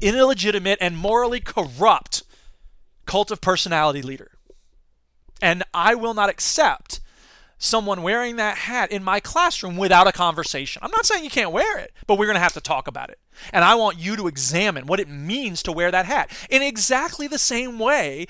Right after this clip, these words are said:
as I would demand that someone who comes into my class wearing a Che Guevara shirt wrestle with the human rights abuses we've seen in Cuba, wrestle with things that Che has said that I am not okay with. So,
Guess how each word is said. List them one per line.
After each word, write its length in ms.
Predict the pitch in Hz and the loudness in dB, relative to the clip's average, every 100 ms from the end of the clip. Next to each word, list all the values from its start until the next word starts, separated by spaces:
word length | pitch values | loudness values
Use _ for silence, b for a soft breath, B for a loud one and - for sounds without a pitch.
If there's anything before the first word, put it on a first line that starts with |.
| B B | B B
as 180 | 196 190 | 2 2
I 200 | 185 196 | 4 4
would 200 | 226 220 | 2 0
demand 640 | 180 175 170 269 196 170 208 | -2 -2 -2 0 -2 -2 -4
that 100 | - | -4
someone 260 | 226 208 | -4 -4
who 80 | 202 | -6
comes 240 | 202 214 202 | -4 -4 -4
into 120 | 202 | -6
my 140 | 185 | -6
class 280 | - 202 185 | -2 -2 -2
wearing 240 | 190 196 | -4 -4
a 120 | 156 160 | -4 -6
Che 380 | - - 196 | -6 0 0
Guevara 480 | 190 170 143 285 415 | 2 2 4 4 4
shirt 400 | 226 - 139 262 B B B | 0 -2 -4 -6 B B B
wrestle 540 | 160 262 262 254 214 | 4 4 4 0 0
with 260 | 180 180 175 B | 2 0 -2 B
the 80 | 196 | -2
human 300 | 220 233 214 | 0 0 2
rights 240 | 214 - | 0 0
abuses 420 | 160 180 - 160 | -4 -4 -4 -6
we've 180 | 151 170 | -6 -4
seen 240 | - 160 156 | -4 -6 -8
in 100 | 147 | -10
Cuba, 380 | - 131 120 - B B - | -10 -12 -14 -18 B B -8
wrestle 440 | 147 254 - 247 | 2 4 4 2
with 180 | 214 180 | 0 0
things 320 | 247 254 240 | -2 -2 -2
that 140 | 202 | -2
Che 240 | - 220 208 | 0 0 2
has 160 | 180 | 0
said 320 | - 190 160 - B | 0 2 2 -2 B
that 160 | 185 - - | -2 -2 2
I 320 | 180 170 165 | 6 8 6
am 180 | 160 143 | 2 0
not 200 | 143 139 | 0 0
okay 280 | 131 143 123 | -2 -8 -10
with. 320 | 135 - - _ _ _ _ b b b b - | -12 -20 -20 _ _ _ _ b b b b 2
So, 280 | 247 233 | 4 4